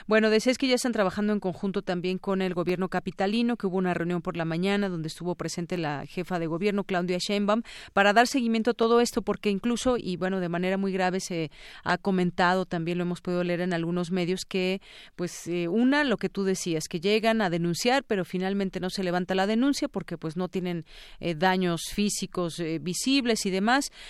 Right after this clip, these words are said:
pero por la otra también estaba el que pudieran estar coludidos los policías con,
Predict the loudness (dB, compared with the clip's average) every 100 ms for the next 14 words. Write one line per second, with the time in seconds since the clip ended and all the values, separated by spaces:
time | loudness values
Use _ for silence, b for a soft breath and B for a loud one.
0 | B 2 4 4 4 2 6 4 4 2
1 | 2 2 2 0 2 4 4 4 0 -2
2 | -2 -2 -4 -2 0 0 -2 -4 -4 -2
3 | -2 -2 -2 -2 -4 -6 -8 -6 -6 -6
4 | -6 -4 -6 -8 -6 -4 -4